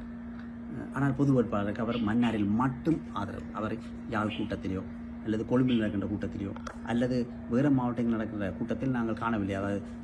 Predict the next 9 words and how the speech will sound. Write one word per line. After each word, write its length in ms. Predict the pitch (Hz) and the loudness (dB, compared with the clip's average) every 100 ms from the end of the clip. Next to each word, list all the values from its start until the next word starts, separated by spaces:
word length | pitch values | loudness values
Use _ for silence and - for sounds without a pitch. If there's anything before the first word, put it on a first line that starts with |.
| - | -4
சித்தார்த்தன், 500 | 107 120 117 120 110 | -2 -2 0 0 0
சுரேஷ் 260 | 110 113 - | 2 2 2
பிரேமச்சந்திரன் 440 | 117 107 107 110 | -2 -2 -2 -2
அவர்கள் 260 | 107 113 107 | -2 -2 0
போன்றவர்கள் 520 | 107 104 107 107 104 - - - | 0 2 2 0 0 -2 -8 -6
போன்று 380 | 117 110 104 104 - | 0 2 2 0 2
கிழக்கிலும் 560 | 120 113 117 107 104 | 2 2 2 2 2
வடக்கிலும் 520 | - 131 - 120 107 - - - | 2 0 0 0 0 -2 -8 -6
பரந்துபட்ட 500 | - 156 175 147 135 | 2 4 4 2 2